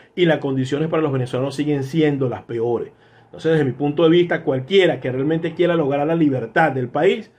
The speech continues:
debe, a pesar, eh, de la retórica del régimen de Maduro, pues debe pedirle a la comunidad internacional y aprovechar ese espacio para que la comunidad internacional incremente las sanciones y obligue al régimen de Maduro,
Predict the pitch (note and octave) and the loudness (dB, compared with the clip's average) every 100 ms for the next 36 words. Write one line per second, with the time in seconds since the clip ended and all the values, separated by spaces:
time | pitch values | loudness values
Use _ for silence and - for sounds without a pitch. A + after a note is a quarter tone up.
0 | _ _ _ _ B2 G3 F3 E3+ - _ | _ _ _ _ 2 4 6 4 -2 _
1 | _ - C3 C3 B2+ E3 E3 D3+ C3 - | _ -10 -6 -6 -2 2 2 2 -8 -2
2 | C3 B2 A2+ G#2+ B2 B2+ B2 A#2+ A#2+ D3 | 0 0 -4 -4 -2 -2 -2 -6 0 2
3 | D3+ D#3 E3+ D#3 C3+ C3+ D#3 D#3+ E3 F#3 | 2 2 0 2 0 -2 -2 0 0 4
4 | F3+ D#3+ - - _ _ A#2+ A2+ B2+ C#3+ | 4 4 2 -6 _ _ -10 -4 -2 0
5 | C#3+ B2+ C3 D3+ D#3 C3+ A#2 A#2 A#2+ D3+ | 0 0 2 2 0 -2 -4 -6 -4 -2
6 | D3+ C#3+ D3 D#3 C#3 B2 A2+ G#2 D3 C#3+ | -2 -2 -2 0 0 0 -2 0 -2 -2
7 | C3 E3 - G#3 F3 F3 F3+ - _ _ | -6 -10 2 4 4 2 -2 -2 _ _
8 | _ - C3+ B2+ B2+ B2+ B2 A#2 A#2+ D3 | _ -10 -8 -4 -6 -6 -6 -6 -6 -4
9 | D3+ C3 B2+ D3+ D3+ B2 B2+ G#3 G#3 F3 | -4 -4 -4 -2 0 0 4 4 4 0
10 | E3+ F3 E3+ D#3+ D3+ D3+ C#3+ A#2 A#2 B2 | 0 -4 0 0 0 -2 0 0 0 -2
11 | C3 D3 C#3+ D3+ D#3 C3+ B2 B2 E3+ G#3+ | 2 0 2 -2 -2 -4 -2 2 4 4